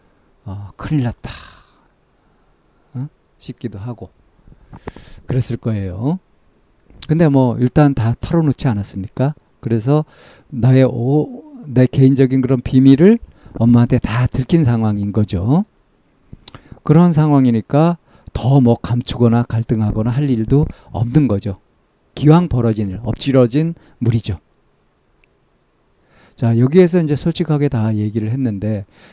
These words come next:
그 다음에 이제 어떻게 할 거냐, 이 부분에서 "앞으로 그럴 일 없을 거야" 라고 했지만 이거 자신할 수 있을까요?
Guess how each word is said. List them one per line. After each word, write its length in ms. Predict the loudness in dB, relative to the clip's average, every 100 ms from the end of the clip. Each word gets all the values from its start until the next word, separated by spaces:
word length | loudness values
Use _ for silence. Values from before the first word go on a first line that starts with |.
| _
그 80 | 0
다음에 300 | 2 2 0
이제 100 | 0
어떻게 360 | 0 -2 -4 -2
할 120 | -4
거냐, 1120 | -4 -6 -4 -4 -6 -8 -10 -12 -14 -16 -20 _ 0
이 160 | 2
부분에서 920 | 2 0 -2 -4 -6 -4 -4 -4 -8 -18 _ _ _ _ -20 _ _ _ _ _ _ -6
"앞으로 480 | -4 0 2 2
그럴 280 | 2 0 0
일 120 | 0
없을 240 | -2 -2 0
거야" 400 | 2 2 2 0
라고 280 | -2 -2 -4
했지만 560 | -6 -4 0 0 0 -4 _ _ _ -6
이거 140 | -4
자신할 420 | -4 -6 -2 -2
수 100 | 0
있을까요? 600 | -2 -2 -6 -4 -4 -4